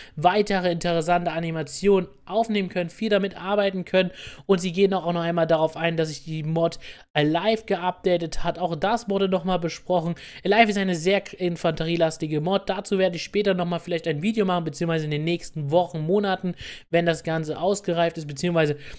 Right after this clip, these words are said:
ich mir das Ganze genauer angesehen habe, dann wird das kommen. Außerdem arbeitet, äh, B I nun an einem neuen Targeting-System für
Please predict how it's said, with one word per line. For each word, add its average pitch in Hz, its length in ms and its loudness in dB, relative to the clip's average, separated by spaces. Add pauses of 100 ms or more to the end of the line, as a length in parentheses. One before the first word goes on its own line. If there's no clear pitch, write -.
(120)
ich 185 160 0
mir 180 80 2
das 156 220 2
Ganze 156 300 -2
genauer 147 460 -2
angesehen 180 640 0
habe, 165 320 2
dann 156 360 0
wird 147 160 0
das 165 240 0
kommen. 147 380 -2 (320)
Außerdem 220 320 0
arbeitet, 202 420 2
äh, 175 380 0
B 170 200 -2
I 190 220 0
nun 185 160 0
an 165 120 -6
einem 160 260 0
neuen 190 280 -2
Targeting-System 180 1120 -2 (360)
für 233 400 4